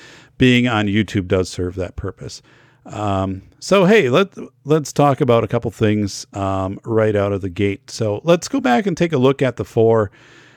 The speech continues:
um, the four interviews that I had in, in the last four podcasts. Uh, Jim Mallard of, um, the Mallard Podcast, which has been,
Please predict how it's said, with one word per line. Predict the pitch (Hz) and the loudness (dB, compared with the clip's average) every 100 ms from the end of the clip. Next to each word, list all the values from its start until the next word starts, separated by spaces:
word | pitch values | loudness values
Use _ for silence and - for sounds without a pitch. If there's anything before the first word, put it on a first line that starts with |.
| _ | _
um, | - 107 101 104 101 98 98 - _ _ _ | -4 -2 0 0 0 -4 -8 -18 _ _ _
the | - 113 | -6 -4
four | - 123 117 | 2 4 4
interviews | 107 107 90 92 - - - - _ _ | 2 -2 -2 -6 -8 -14 -16 -18 _ _
that | 110 104 95 98 _ _ _ _ _ - | -4 -2 -2 -6 _ _ _ _ _ -10
I | 120 98 | -6 -4
had | 98 90 95 - _ | -6 -8 -12 -20 _
in, | 180 143 143 | 0 0 2
in | 131 | 2
the | |
last | 117 117 - | 4 2 0
four | 110 | -4
podcasts. | 104 95 95 - - - - _ - | -6 -8 -10 -14 -18 -20 -20 _ -6
Uh, | 107 104 | -6 0
Jim | 156 143 | 2 4
Mallard | 131 113 92 - _ _ _ - | 4 2 0 -8 _ _ _ -16
of, | - 110 104 98 - 104 | -6 -2 -2 -6 -10 -6
um, | 101 101 98 98 92 | -4 -2 -4 -6 -8
the | 113 | -2
Mallard | 123 135 131 | 0 2 0
Podcast, | 117 113 - 110 107 - | -2 -4 -4 -4 -4 -8
which | 160 113 | -6 -4
has | 107 101 | -2 -4
been, | - 104 104 98 101 | -2 -2 -2 -4 -6